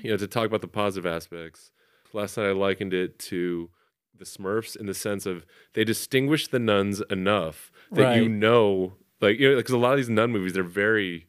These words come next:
Speaker 2: Yeah,
Speaker 1: you know,
Speaker 2: yeah.
Speaker 1: like, facial blindness. Almost you're like, "Well, I don't know which nun that is." This, you definitely know which nun is which, you know, 'cause they give them different features, they give them different, uh, ailments, perhaps,
Speaker 2: Yeah.
Speaker 1: um, injuries. Um, I, I thought all the acting was good,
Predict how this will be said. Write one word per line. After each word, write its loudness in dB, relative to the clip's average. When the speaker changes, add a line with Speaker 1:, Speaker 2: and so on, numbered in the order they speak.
Speaker 2:
Yeah, 2
Speaker 1:
you 6
know, 6
Speaker 2:
yeah. 4
Speaker 1:
like, 2
facial 0
blindness. 0
Almost -4
you're 2
like, 0
"Well, -8
I -6
don't -2
know -2
which -6
nun -4
that -4
is." -6
This, 4
you 2
definitely 4
know 4
which 0
nun 2
is -6
which, 0
you -14
know, -12
'cause -12
they -6
give -6
them -6
different -8
features, -4
they -4
give -6
them -10
different, -10
uh, -14
ailments, -10
perhaps, -6
Speaker 2:
Yeah. -16
Speaker 1:
um, -6
injuries. -2
Um, 0
I, 0
I 4
thought 0
all 0
the 0
acting -2
was -2
good, 2